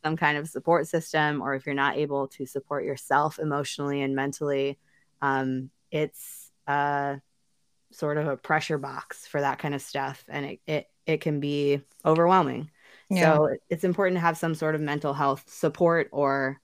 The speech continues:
Speaker 1: to be in a good place mentally before you go put yourself in a situation like that. I think I happen to be an ambivert, so I'm very much alive with people and also very much turned on and excited alone. So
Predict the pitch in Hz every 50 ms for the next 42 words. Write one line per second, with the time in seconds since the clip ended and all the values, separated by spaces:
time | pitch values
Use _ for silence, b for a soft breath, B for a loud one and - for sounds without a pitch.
0 | _ _ - - 156 147 151 151 151 147 147 143 139 139 135 - - - 143 147
1 | 147 - 151 143 139 135 - 135 135 135 131 135 139 - - 143 139 143 143 143
2 | 127 - - - - 143 135 - 131 131 131 - 139 135 131 127 127 131 135 -
3 | _ _ - - 139 - 139 127 147 151 - 147 135 - - - - - 113 127
4 | - - 160 - 151 147 147 - - - B B B B B B B B B B
5 | - 156 180 180 180 185 180 180 175 160 156 160 151 151 151 147 147 - - 143
6 | 151 156 147 143 135 143 131 139 135 - - - 143 143 143 143 139 143 147 147
7 | 151 151 147 147 151 143 139 139 135 - - - - - _ - 147 143 139 143
8 | 139 135 139 147 139 151 139 139 139 - - 175 170 165 196 202 208 196 135 143
9 | 139 127 135 135 143 - 135 135 120 117 131 135 143 139 139 135 131 131 131 -
10 | - - - - - - - 147 147 143 143 139 139 135 135 131 131 127 131 -
11 | - 135 131 131 131 131 120 - - _ - - 143 135 135 135 135 143 156 180
12 | 208 - b b b b b b b b b - 196 185